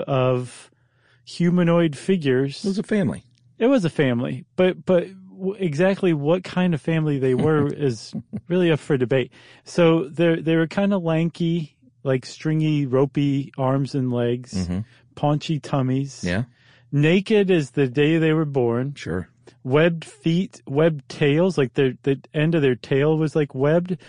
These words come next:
Speaker 1: which if you look closely, I think was probably just a device to cover Dad's junk in the, uh,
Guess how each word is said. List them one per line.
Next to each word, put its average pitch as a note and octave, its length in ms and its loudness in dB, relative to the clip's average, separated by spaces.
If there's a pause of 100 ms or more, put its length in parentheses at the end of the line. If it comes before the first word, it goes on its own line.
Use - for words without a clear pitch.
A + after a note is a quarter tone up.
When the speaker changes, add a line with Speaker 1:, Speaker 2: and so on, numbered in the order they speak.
(120)
Speaker 1:
which D3 200 0
if F3 140 0
you E3 120 4
look G3+ 220 2
closely, E3 640 0
I C#3+ 80 -2
think G3 240 -2
was D#3+ 140 -2
probably D#3+ 500 0
just B2+ 320 -6
a C#3 60 0
device C3+ 460 0
to B2+ 100 -4
cover C3+ 580 0 (400)
Dad's C#3 720 0
junk D3 600 -2 (360)
in C#3+ 240 2
the, C3 360 2
uh, A#2+ 220 2